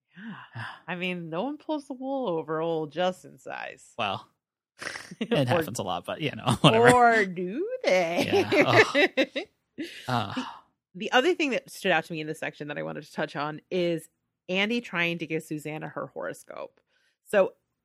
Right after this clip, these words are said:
Speaker 1: basically everyone in town has done everything they can to make us feel like there's no credibility to what he says. But we, as,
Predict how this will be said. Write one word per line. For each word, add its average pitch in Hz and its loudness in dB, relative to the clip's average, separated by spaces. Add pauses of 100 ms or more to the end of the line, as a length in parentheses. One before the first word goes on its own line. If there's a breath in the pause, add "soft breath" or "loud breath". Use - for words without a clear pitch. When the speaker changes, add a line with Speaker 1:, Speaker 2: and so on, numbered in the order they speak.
(220)
Speaker 1:
basically 302 0
everyone 208 0
in 190 -2
town 165 0
has 180 -8
done 175 -2
everything 220 -2
they 190 -2
can 151 -8
to 143 -6 (180)
make 175 -6
us 208 -4
feel 165 -4
like 151 -6
there's 156 -4
no 147 -4
credibility 143 -4 (180)
to 139 -6
what 147 -8
he 143 -16
says. 240 -4 (360 loud breath)
But 196 2
we, 254 2
as, 175 0